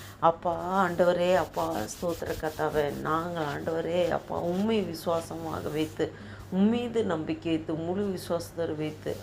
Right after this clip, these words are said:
ஆண்டவரே, அப்பா, எங்களோட பணிகளை தொடர கிருபை செய்யும்படியாக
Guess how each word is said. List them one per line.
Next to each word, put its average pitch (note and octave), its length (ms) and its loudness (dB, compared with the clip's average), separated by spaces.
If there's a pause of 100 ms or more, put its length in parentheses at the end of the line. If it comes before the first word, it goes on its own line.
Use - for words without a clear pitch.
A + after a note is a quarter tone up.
(120)
ஆண்டவரே, D3 500 -2
அப்பா, - 320 0
எங்களோட D3+ 460 0
பணிகளை D#3+ 440 -4 (160)
தொடர E3 220 -4 (440)
கிருபை G3+ 320 4
செய்யும்படியாக F#3 640 0